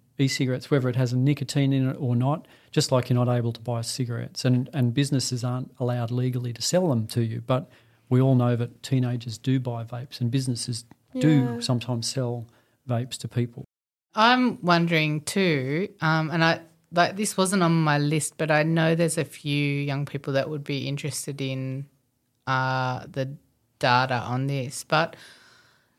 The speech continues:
Speaker 3: disposable vapes are all plastic,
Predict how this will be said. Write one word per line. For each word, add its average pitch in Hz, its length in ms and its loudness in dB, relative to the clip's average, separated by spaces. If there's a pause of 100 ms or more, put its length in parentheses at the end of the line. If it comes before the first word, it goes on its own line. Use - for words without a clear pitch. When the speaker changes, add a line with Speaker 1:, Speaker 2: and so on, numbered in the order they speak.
(420)
Speaker 3:
disposable 208 720 2
vapes 135 680 0 (120)
are 160 120 4
all 156 280 2
plastic, - 800 -4